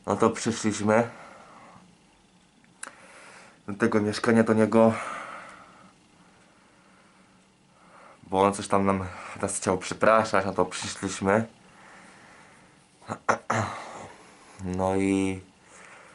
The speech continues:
się nas za-, mm, zaczynał pytać, co się stało, bo on ogólnie nie wiedział, co się dzieje,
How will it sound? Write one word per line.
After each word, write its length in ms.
się 140
nas 260
za-, 180
mm, 580
zaczynał 440
pytać, 380
co 100
się 140
stało, 680
bo 160
on 120
ogólnie 320
nie 120
wiedział, 240
co 100
się 160
dzieje, 480